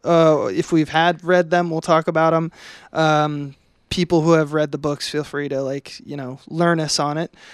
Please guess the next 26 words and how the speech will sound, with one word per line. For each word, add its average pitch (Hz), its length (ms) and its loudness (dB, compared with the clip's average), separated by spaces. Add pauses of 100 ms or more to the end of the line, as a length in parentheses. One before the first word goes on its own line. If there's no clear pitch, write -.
(140)
But, 156 340 4
like, 156 240 0 (1200)
ultimately, 160 1000 4
we're 151 220 0
gonna 156 220 2
talk 151 240 0
about 139 220 -8
the 123 80 -10
films, 220 640 0 (420)
and 160 120 0
we're 151 80 0
gonna 147 160 0
talk 147 280 0
about 143 260 -2
how 143 520 -2 (440)
the 147 120 -6
sto-, - 340 2
like, 160 240 0
the 165 80 0
vision 165 380 4
behind 151 360 0
the 143 60 -4
storytelling 190 840 0 (380)
and 151 280 0
what 151 340 4
makes - 580 -2